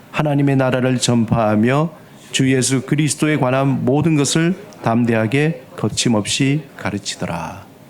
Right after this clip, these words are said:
바울이 머문 곳은 새 집인데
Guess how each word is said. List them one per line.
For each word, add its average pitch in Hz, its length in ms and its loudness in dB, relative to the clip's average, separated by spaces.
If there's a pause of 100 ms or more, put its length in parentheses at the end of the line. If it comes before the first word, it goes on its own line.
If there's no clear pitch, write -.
(720)
바울이 196 400 2
머문 131 340 2
곳은 113 460 2
새 196 280 -2
집인데 139 920 0